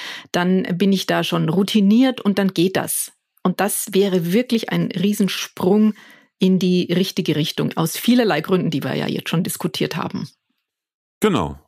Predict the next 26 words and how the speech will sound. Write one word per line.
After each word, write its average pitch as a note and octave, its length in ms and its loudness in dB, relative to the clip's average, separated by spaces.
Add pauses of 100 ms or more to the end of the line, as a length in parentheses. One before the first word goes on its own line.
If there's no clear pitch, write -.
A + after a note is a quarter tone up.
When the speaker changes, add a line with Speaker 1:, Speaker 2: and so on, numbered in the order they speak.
(160)
Speaker 2:
Was G#2 260 -2
ich D3+ 60 2
noch C#3 120 2
gerade A2+ 180 -2
erwähnen A2+ 260 0
muss, B2 140 0
was G2+ 140 0
ich F#2 40 -2
ganz B2 220 0
toll F3+ 220 0
finde, G2 240 0
dass F#2+ 160 -2
du - 80 2
das F3+ 160 0
erwähnt F#2 320 0
hast, A2+ 120 -4
du A2 60 -2
bist A#2 220 0
nämlich A2+ 160 0
bis A2+ 160 0
jetzt, - 400 -4
ich - 60 -20
glaub, - 180 -6
der - 160 -2
einzige, A#2 420 -2
die G#2+ 180 -2